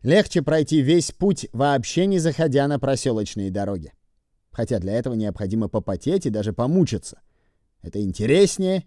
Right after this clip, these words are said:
и труднее. Но после того, как человек станет клиром, ему в любом случае придется пойти до конца. В любом случае вам придется провести его по всем ухабам.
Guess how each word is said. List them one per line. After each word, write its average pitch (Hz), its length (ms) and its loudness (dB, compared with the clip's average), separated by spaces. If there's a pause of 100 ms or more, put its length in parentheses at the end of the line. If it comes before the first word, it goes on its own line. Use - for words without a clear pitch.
и 113 120 -2
труднее. 120 520 0 (1160)
Но 143 180 2
после 165 380 2
того, 151 240 2
как 110 160 -4
человек 117 380 -2
станет 101 360 -4
клиром, 139 400 2 (520)
ему 147 260 4
в 117 80 2
любом 127 320 4
случае 160 360 2
придется 113 420 -2
пойти 107 320 -2
до 85 100 -8
конца. - 360 -12 (1200)
В 104 100 -4
любом 220 300 4
случае 190 360 0
вам 151 180 -2
придется 147 440 -2
провести 131 520 0
его 220 260 2
по 170 160 0
всем 151 420 -2
ухабам. 87 580 -6